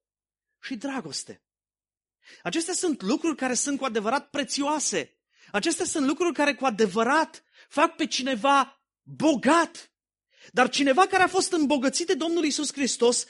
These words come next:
trebuie să trăiască toate aceste lucruri în lumea aceasta în care Dumnezeu l-a așezat și în care este încă mare sărăcie, foarte mare sărăcie. Și noi,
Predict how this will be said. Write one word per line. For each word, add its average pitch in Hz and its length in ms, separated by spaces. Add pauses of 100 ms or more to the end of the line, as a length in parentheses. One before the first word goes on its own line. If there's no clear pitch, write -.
(300)
trebuie 311 260
să 302 200
trăiască 349 680
toate 320 220
aceste 285 320
lucruri 254 420 (180)
în 285 200
lumea 370 240
aceasta 320 360
în 320 60
care 311 180
Dumnezeu 294 640 (160)
l-a 262 120
așezat 262 500
și 311 100
în 294 80
care 285 180
este 294 400 (380)
încă 285 220
mare 311 300
sărăcie, 302 840 (420)
foarte 359 500
mare 302 220
sărăcie. 196 760 (600)
Și 302 180
noi, 320 680